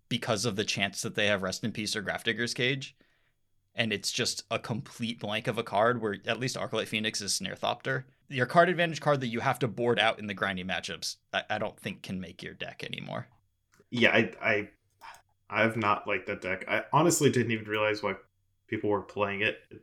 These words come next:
Speaker 2: the first place, because it just seemed, I, I get that it's three spells, right? But it seemed so similar to Chart a Course and Expressive Iteration to me
Speaker 1: Mm-hmm.
Speaker 2: that those cards just also work against Graveyard Hate. So, like,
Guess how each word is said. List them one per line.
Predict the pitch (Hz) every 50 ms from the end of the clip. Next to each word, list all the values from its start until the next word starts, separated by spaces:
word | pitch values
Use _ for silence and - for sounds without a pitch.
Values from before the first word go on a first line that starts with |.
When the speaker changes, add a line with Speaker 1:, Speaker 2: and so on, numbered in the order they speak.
| _ _
Speaker 2:
the | -
first | - - 110 110 - -
place, | - 135 131 139 139 - - - _ _ _ _ _ _ _ _ _ _ _ _ _ -
because | - 101 - 113 107 110
it | 107 98
just | - 113 110 - -
seemed, | 120 113 107 - -
I, | 143 131 143
I | 156
get | 151 170 180 170 175
that | 135 120
it's | 117 -
three | - - 110 101 90
spells, | - - - 98 92 - 82 - -
right? | 104 101 101 98 - - - _ _ _ _ _ _ _ _ _ _ _ -
But | 113 113 107 - -
it | 120 113 - -
seemed | - 139 139 135 -
so | - - - 123 117 123
similar | 120 - - 104 98 107 104 104 107 101
to | - - - 95
Chart | - - - 98 -
a | 101 -
Course | - 104 104 104 101 - - -
and | - 98 95 92 90 92 90 -
Expressive | - 123 - - - _ - 104 98 95 - 113 98
Iteration | 101 110 117 113 117 113 113 - 123 117 117 -
to | - 123
me | 120 123 127 127 131 131 _ - -
Speaker 1:
Mm-hmm. | 113 104 98 104 101 95 -
Speaker 2:
that | 101 95 95 - - - _ -
those | 110 113 110
cards | - - 117 113 113
just | - 110 - - - - _ _
also | - 95 110 117 - - - 120 120 113 104 - -
work | 104 107 110 - -
against | 95 - - 95 95 - -
Graveyard | - 95 98 95 - 80 80 - -
Hate. | 85 87 - - -
So, | - 101
like, | 92 90 92